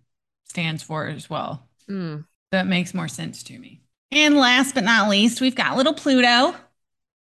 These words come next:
Speaker 2: Mm-hmm.
Speaker 1: Whether Pluto is or is not a planet this
Speaker 2: <laughs>
Speaker 1: year, I don't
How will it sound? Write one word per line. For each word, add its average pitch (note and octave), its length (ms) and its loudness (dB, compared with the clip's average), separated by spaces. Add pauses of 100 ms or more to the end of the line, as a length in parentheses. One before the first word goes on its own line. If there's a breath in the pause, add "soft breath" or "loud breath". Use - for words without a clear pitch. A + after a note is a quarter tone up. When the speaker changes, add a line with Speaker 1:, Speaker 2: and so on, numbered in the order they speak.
Speaker 2:
Mm-hmm. D#3+ 360 -6 (600)
Speaker 1:
Whether G#3 480 2
Pluto G3+ 440 2
is F#3+ 260 0
or G#3 100 2
is G3 140 0
not F3 180 2
a F#3+ 60 2
planet F3+ 440 -2 (240)
this F3+ 360 -2
Speaker 2:
<laughs> - 20 -
Speaker 1:
year, F3 320 -2
I F3 160 0
don't F3 220 -4